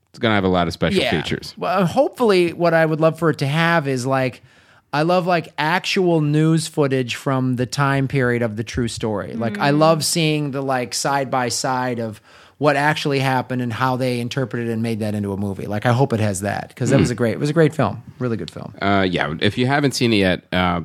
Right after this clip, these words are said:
Speaker 1: definitely,
Speaker 2: Oh,
Speaker 1: definitely
Speaker 2: definitely.
Speaker 1: see it.
Speaker 2: Yeah, rent it for sure. And same thing with this next movie, Rabbit Hole.
Speaker 1: Rabbit Hole,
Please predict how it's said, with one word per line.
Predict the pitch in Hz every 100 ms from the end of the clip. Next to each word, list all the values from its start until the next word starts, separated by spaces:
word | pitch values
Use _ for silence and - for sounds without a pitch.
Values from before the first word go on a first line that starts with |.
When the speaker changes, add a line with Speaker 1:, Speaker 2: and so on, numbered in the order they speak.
| -
Speaker 1:
definitely, | 107 104 92 85 85
Speaker 2:
Oh, | 139
Speaker 1:
definitely | 151 - 120 95
Speaker 2:
definitely. | 85 62
Speaker 1:
see |
it. | - -
Speaker 2:
Yeah, | 127 107
rent | 123 131
it | 117
for | 120
sure. | -
And | 120 123
same | 190
thing | 180 196
with | 160
this | 156
next | 170 165
movie, | 160 139
Rabbit | 131 139 131
Hole. | 113
Speaker 1:
Rabbit | 92 90
Hole, | 85 52